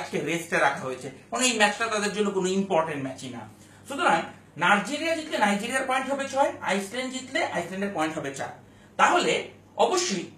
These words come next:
আইসল্যান্ড বাদ পড়ে যাবে, কারণ ও তিন নম্বর পজিশনে চলে যাবে, আর নাইজেরিয়া ছয় point নিয়ে দ্বিতীয় স্থান ধরে পরের রাউন্ডে চলে যাবে। তাহলে who qualifies এই ক্ষেত্রে? এই ক্ষেত্রে qualify করবে ক্রোয়েশিয়া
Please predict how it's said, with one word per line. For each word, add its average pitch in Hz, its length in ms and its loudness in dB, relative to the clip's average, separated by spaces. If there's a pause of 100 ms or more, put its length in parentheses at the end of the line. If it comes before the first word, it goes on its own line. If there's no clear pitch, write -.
(220)
আইসল্যান্ড 269 540 4 (260)
বাদ 185 140 4 (100)
পড়ে 240 220 6
যাবে, 185 220 2
কারণ 175 220 2
ও - 100 -4
তিন 220 160 -8
নম্বর 220 260 0
পজিশনে 202 420 -4
চলে 202 180 -4
যাবে, 190 140 0 (540)
আর 143 80 0 (220)
নাইজেরিয়া 233 680 4 (220)
ছয় 202 340 6
point 233 320 4
নিয়ে 151 140 0 (100)
দ্বিতীয় 254 280 -6 (100)
স্থান 226 200 0 (120)
ধরে 160 180 0 (300)
পরের 160 300 4
রাউন্ডে 135 300 -4
চলে 123 180 -8
যাবে। 110 160 -10 (360)
তাহলে 220 300 4 (420)
who 277 100 6 (180)
qualifies 311 640 8
এই 294 100 -2
ক্ষেত্রে? 349 260 -4 (480)
এই - 140 2
ক্ষেত্রে 415 300 -4
qualify 262 460 6
করবে 160 220 0 (520)
ক্রোয়েশিয়া 202 680 2